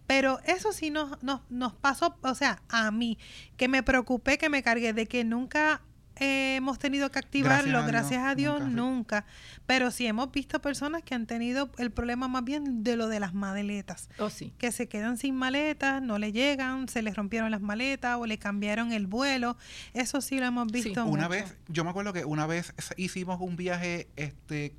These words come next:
Speaker 2: con la familia. Entonces, una de las, de las personas tuvo que ir, este, al área médica.
Speaker 3: Ujú.
Speaker 2: Entonces,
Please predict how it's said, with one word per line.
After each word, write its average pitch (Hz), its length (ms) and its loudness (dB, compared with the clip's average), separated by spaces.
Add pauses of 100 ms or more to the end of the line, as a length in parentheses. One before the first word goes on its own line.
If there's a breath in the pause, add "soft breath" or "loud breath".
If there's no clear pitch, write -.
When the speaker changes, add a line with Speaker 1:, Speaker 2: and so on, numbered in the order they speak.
Speaker 2:
con 147 160 2
la 143 120 0
familia. 147 520 -6 (300 loud breath)
Entonces, 139 640 -4 (180)
una 160 380 0
de 175 100 0
las, 170 160 0 (580)
de 170 120 -4
las 165 80 -4
personas 175 460 -4 (260 loud breath)
tuvo 139 200 -2
que 160 160 -4
ir, 170 240 -2
este, 160 300 -4
al 151 160 0
área 156 380 0 (220)
médica. 175 480 -2
Speaker 3:
Ujú. 196 180 -4 (320 loud breath)
Speaker 2:
Entonces, 143 560 -2